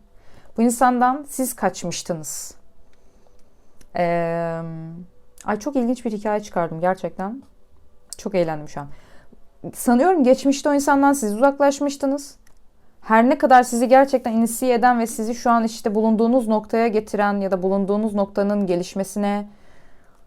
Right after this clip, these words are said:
e, sebebiyet veren, ilk tetiği atan, ilk size bunu gösteren insanlardan biri olsa da bu insan, ondan uzaklaştığınızı görüyorum. Çünkü belki,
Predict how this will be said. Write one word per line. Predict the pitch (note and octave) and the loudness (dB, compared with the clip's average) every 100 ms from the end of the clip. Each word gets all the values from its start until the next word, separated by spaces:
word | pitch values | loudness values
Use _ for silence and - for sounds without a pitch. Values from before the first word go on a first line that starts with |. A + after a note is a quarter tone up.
| - - | -20 -6
e, | F#3+ F#3+ F#3+ F#3+ F#3+ | 0 2 4 2 0
sebebiyet | - G3+ G3 G#3+ A#3 G#3+ | 2 2 4 4 2 2
veren, | G#3 G3 - | 2 2 0
ilk | C#4 C#4 | -2 0
tetiği | C#4 C4+ B3 | 0 0 0
atan, | G#3+ G#3 G#3+ F#3 A#3+ | 0 0 -4 -4 0
ilk | C#4+ C#4 | -2 -2
size | - A#3+ B3 | -6 0 2
bunu | A3+ A3+ | 4 2
gösteren | G#3+ G#3 G#3 G3 | 0 0 -2 0
insanlardan | G3 G3+ G#3 G3+ G3 G3 G#3 G3 | -2 -2 0 0 2 2 2 2
biri | G3+ B3 | 2 2
olsa | G3+ - C4+ | 2 2 2
da | F3+ D#3+ - - - - - - - - - - | 2 -2 -10 -20 -20 -20 -20 -16 -12 -10 -8 -4
bu | F#3+ F#3 | 0 0
insan, | E3+ - G#3+ C#4 - - - | 0 0 -2 -2 -10 -20 -2
ondan | G#3+ A3+ C4 B3+ | 2 6 4 4
uzaklaştığınızı | G#3+ G#3 G#3+ G#3 - A3 G#3+ A3 | 2 2 0 -2 -2 -2 -2 0
görüyorum. | G3+ F3+ F3 | 2 2 0
Çünkü | F3+ G3+ G3+ G#3 G#3 G#3 - - - - - - - - - - - - - - - - - - - - _ - - - - - - | -2 -2 0 0 0 -6 -14 -20 -20 -20 -20 -20 -18 -20 -18 -18 -18 -18 -20 -20 -20 -18 -18 -18 -18 -18 _ -20 -20 -20 -20 -18 -8
belki, | E3+ G3+ A3+ C4 - B3+ B3+ | 0 4 4 2 -4 -2 -2